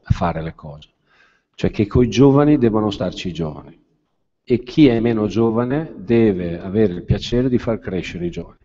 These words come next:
I problemi sono quando uno non più giovane non molla, non so come dire, no? Non molla l'osso. È un problema, è un problema incredibile perché fai perdere il tempo al giovane.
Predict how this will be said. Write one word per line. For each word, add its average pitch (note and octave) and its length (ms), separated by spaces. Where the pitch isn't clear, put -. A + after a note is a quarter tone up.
I G2+ 80
problemi C#3+ 560
sono G#2 340
quando G#2 600
uno A2 440
non A#2 200
più C3+ 160
giovane A#2+ 640
non A#2+ 240
molla, B2+ 420
non B2 180
so B2 160
come G#2 220
dire, F#2 200
no? G2+ 340
Non A2 140
molla A#2 260
l'osso. F2 460
È - 100
un A#2 120
problema, F#2 380
è F#2+ 60
un G#2 60
problema A2+ 240
incredibile D#3 640
perché A#2 400
fai B2 240
perdere B2 460
il A2+ 120
tempo B2+ 320
al A2+ 80
giovane. E2 400